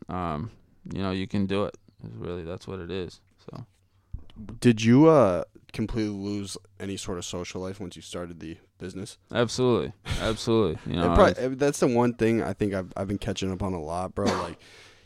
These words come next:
Speaker 2: I mean, if you have, if you're, like, really a committed entrepreneur, like, you lose all contact with tons of people.
Speaker 1: Yeah, you know, you kinda, you know,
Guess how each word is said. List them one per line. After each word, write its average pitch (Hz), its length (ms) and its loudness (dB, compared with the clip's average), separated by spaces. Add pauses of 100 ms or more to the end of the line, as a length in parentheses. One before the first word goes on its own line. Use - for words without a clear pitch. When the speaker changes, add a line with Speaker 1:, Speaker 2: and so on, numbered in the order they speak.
(160)
Speaker 2:
I - 80 -4
mean, 110 160 2
if - 220 -4
you 117 200 8
have, 104 280 10 (220)
if - 160 2
you're, 123 120 12
like, 107 160 12
really 101 400 4
a 101 40 2
committed 101 340 4
entrepreneur, 92 640 -2
like, 82 300 -8
you 95 440 2 (460)
lose 85 540 -6 (240)
all 113 280 10
contact 80 720 -8
with 85 200 -16 (420)
tons 135 440 4
of 85 100 -10
people. - 480 -14 (100)
Speaker 1:
Yeah, 127 320 2
you 110 140 0
know, 107 240 2
you 117 160 2
kinda, 110 460 0 (240)
you 73 120 -2
know, 92 240 2